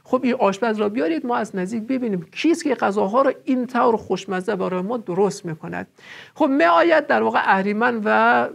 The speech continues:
در واقع، اه، می‌آید اون خود را نشان می‌دهد و ضحاک می‌گوید که یک خواسته از ما بخواه، یک درخواست بکن که ما اجابت بکنیم. اهریمن می‌آید و می‌گوید که ما هیچ خواسته ای نداریم،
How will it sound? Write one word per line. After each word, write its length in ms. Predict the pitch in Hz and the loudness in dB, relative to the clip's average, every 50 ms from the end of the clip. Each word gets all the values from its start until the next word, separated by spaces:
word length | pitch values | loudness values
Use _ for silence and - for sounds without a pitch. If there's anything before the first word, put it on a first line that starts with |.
| - | -6
در 120 | - 180 175 | -4 -4 -2
واقع، 380 | 175 180 180 185 214 214 202 208 - - _ _ - | -2 -4 -2 -2 -2 -2 -2 -6 -12 -20 _ _ -6
اه، 160 | 214 196 185 | -4 -2 -2
می‌آید 520 | 185 185 190 208 214 226 233 233 233 220 | 0 0 0 0 0 0 0 0 -2 -2
اون 120 | 240 214 196 | -4 -4 -6
خود 240 | 185 - 196 185 | -4 -6 -4 -4
را 100 | 190 175 | -2 -4
نشان 380 | 165 165 165 160 - 233 285 311 | -2 -4 -6 -4 -2 -2 -2 -2
می‌دهد 360 | 311 311 277 302 294 320 330 - - - - _ - | -4 -2 -2 0 0 0 -2 -4 -12 -20 -20 _ -4
و 100 | 196 180 | -4 -4
ضحاک 560 | 180 190 202 180 175 - - 262 269 262 240 | -2 0 0 -2 -2 -2 0 0 0 0 0
می‌گوید 420 | 247 240 262 247 277 269 254 254 | -2 -6 -6 -2 -2 -2 -4 -4
که 140 | - - 262 | -6 -6 -2
یک 140 | 269 269 262 | -2 0 -2
خواسته 440 | - - - - 190 190 190 - 254 | -2 -4 -4 -4 -4 -4 -2 -2 -2
از 120 | 247 240 | -2 -2
ما 120 | 262 269 262 | -2 -4 -2
بخواه، 440 | 285 311 233 - - 175 170 160 - _ _ _ _ _ | 2 2 0 2 0 -2 -4 -4 -10 _ _ _ _ _
یک 260 | 226 226 226 220 190 | 0 0 0 0 0
درخواست 440 | 185 196 185 175 - 254 226 220 - | 0 0 0 0 0 -2 -2 -2 -2
بکن 220 | 311 320 269 311 | -6 -6 -6 -6
که 80 | 277 277 | -6 -6
ما 140 | 254 262 277 | -4 -2 -2
اجابت 440 | 247 208 208 214 214 240 254 233 - | -2 -2 0 0 2 2 2 2 0
بکنیم. 460 | 196 170 165 175 175 185 180 180 - - - - - - - _ _ _ _ | -4 -6 -6 -6 -8 -8 -10 -10 -14 -20 -20 -20 -20 -20 -20 _ _ _ _
اهریمن 500 | - 285 320 311 320 359 359 381 392 392 | 2 4 4 4 4 2 2 2 2 2
می‌آید 560 | 370 320 320 294 330 349 339 330 359 339 302 | 0 0 0 0 2 2 2 2 2 2 0
و 40 | 277 | 0
می‌گوید 340 | 254 277 311 311 320 320 - | 0 0 0 0 -2 -2 -2
که 60 | 254 | -2
ما 140 | 277 294 294 | -2 -2 -2
هیچ 140 | 277 262 - | -2 -4 -6
خواسته 400 | - - 220 208 202 - - 262 | -4 -2 -2 -2 -2 0 0 0
ای 140 | 294 285 262 | 0 2 0
نداریم، 460 | 269 285 226 220 220 185 185 170 | 0 0 0 0 -2 -2 -2 -6